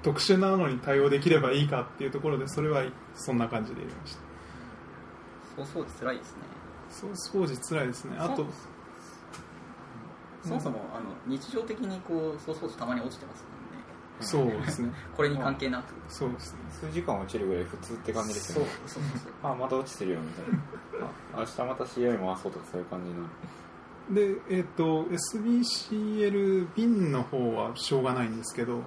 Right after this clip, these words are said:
Speaker 1: エスビーシーエルビンの方も、えっと、自分でシ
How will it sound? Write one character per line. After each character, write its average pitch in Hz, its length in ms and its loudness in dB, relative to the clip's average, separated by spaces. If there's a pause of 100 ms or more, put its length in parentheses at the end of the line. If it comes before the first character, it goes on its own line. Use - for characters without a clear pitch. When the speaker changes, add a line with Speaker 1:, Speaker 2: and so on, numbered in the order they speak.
(120)
Speaker 1:
エ 143 80 -4
ス 185 140 0
ビ 214 80 4
ー 208 40 2
シ 226 120 0
ー 220 60 6
エ 214 40 6
ル 196 80 8
ビ 214 140 8
ン 233 60 12
の 190 60 8
方 147 140 2
も、 120 180 2 (800)
え 139 220 0
っ - 160 -14
と、 143 180 6 (600)
自 170 120 8
分 233 220 8
で 247 80 6
シ - 280 6